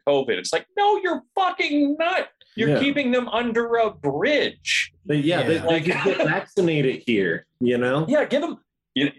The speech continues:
Speaker 1: it's, uh, uh, this may surprise people because I know that no one has gotten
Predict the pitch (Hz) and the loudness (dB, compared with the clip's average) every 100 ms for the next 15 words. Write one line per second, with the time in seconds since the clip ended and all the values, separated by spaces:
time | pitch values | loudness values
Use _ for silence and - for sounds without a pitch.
0 | - 160 - - - 165 - - - - | -4 -2 -2 -4 -4 -6 -4 -8 -6 -4
1 | 139 143 143 139 160 - 180 180 175 170 | -2 -2 -2 -2 -4 -2 -2 0 0 0
2 | 170 165 - 107 98 92 101 107 107 127 | 0 -2 -4 -4 -4 -4 -4 -4 -2 0
3 | 120 120 113 113 117 120 113 110 113 104 | 0 -2 -2 -2 0 0 -2 -2 -2 -2
4 | - | -4